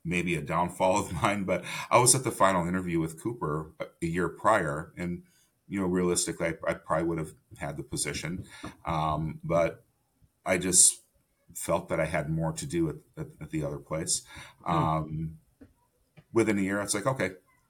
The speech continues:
Speaker 1: that, that didn't quite work out the way I thought." So I sent, uh, the, the hiring manager that was, I had interviewed with at the time, a really quick email. It's kind of a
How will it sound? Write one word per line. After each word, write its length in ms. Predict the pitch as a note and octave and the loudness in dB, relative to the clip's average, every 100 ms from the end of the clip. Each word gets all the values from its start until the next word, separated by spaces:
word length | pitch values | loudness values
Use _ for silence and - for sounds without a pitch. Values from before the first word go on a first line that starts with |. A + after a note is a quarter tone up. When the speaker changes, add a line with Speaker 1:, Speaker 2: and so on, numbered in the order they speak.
| _ - | _ -6
Speaker 1:
that, 300 | G#2+ G2+ - | 0 0 0
that 120 | G2 | -2
didn't 200 | G2 G2 | 0 -2
quite 260 | F2+ F#2 F2 | 0 0 2
work 180 | F2 F2 | -2 0
out 140 | E2 | -2
the 60 | F2 | 0
way 160 | E2+ | -2
I 60 | D2+ | -2
thought." 400 | - F#2+ F#2 - _ - - _ | 0 2 2 -2 _ -20 -20 _
So 160 | - G2+ | -4 0
I 60 | F2+ | 4
sent, 400 | - F2+ - F2+ | 4 4 0 0
uh, 260 | E2 E2 D#2+ - | 2 2 -2 -12
the, 260 | D#2 D#2+ D2+ | -6 -6 -4
the 120 | E2 | -2
hiring 320 | F2+ E2+ E2 | 0 0 0
manager 440 | E2 E2 E2 E2+ | 0 -2 -2 -4
that 180 | D#2 E2 | -4 -4
was, 360 | D#2 D2 - - - - - | -4 0 0 -2 -16 -20 -10
I 100 | F2+ | -4
had 200 | F2+ D#2+ | -2 -2
interviewed 360 | F2+ G#2+ F2+ F#2 | -2 -2 0 -2
with 140 | F#2+ | -2
at 120 | F#2 E2+ | -4 -6
the 60 | |
time, 440 | D#2+ F#2 F#2 F2+ - - - - | -4 0 0 -2 -8 -20 -20 -8
a 80 | F2+ | -4
really 300 | F2 G#2+ A2 | 2 6 4
quick 280 | A2 A2+ - | 4 -2 2
email. 280 | D3+ D2+ D2+ | 0 0 0
It's 160 | - | -2
kind 180 | - F2 | 0 -2
of 120 | E2+ | -2
a 80 | E2+ | -6